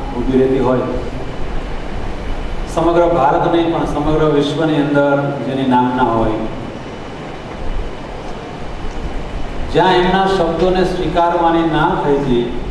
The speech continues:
ત્યાં એમના શબ્દો, એમના અવાજ માટે કરોડો રૂપિયા ચૂકવાતા હોય,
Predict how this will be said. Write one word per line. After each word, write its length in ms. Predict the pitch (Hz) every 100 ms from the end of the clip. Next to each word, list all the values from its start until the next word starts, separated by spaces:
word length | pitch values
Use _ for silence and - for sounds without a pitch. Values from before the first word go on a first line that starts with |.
| -
ત્યાં 360 | 143 165 - 143
એમના 340 | 151 156 165
શબ્દો, 720 | 160 - 147 147 165 135 123
એમના 200 | - -
અવાજ 560 | 147 - - 147 147 -
માટે 540 | - - 143 113 - -
કરોડો 280 | 135 151
રૂપિયા 260 | 143 143 139
ચૂકવાતા 520 | 127 - 131 131 131
હોય, 200 | 117 110